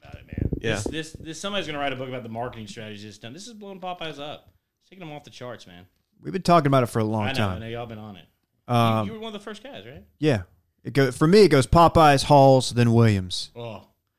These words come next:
Speaker 3: Those are my, those are my top three.
Speaker 1: All fine Dallas established. Well, I mean, Popeyes, of course, isn't, but
Speaker 3: Yeah,
Speaker 1: Halls
Speaker 3: may as
Speaker 1: and
Speaker 3: well be.
Speaker 1: Williams.
Speaker 3: Uh, yeah. So when we talk Big Cats, we are. I don't know what our consensus is. I feel like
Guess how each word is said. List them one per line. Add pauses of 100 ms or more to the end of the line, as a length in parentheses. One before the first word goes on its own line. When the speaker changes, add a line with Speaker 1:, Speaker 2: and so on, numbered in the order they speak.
(140)
Speaker 3:
Those
are
my,
those
are
my
top
three. (760)
Speaker 1:
All
fine
Dallas
established.
Well,
I
mean, (100)
Popeyes,
of
course,
isn't,
but (340)
Speaker 3:
Yeah, (200)
Speaker 1:
Halls
Speaker 3:
may
as
Speaker 1:
and
Speaker 3:
well
be.
Speaker 1:
Williams. (640)
Speaker 3:
Uh,
yeah.
So (800)
when
we
talk
Big
Cats, (440)
we
are.
I
don't
know
what
our
consensus
is.
I
feel
like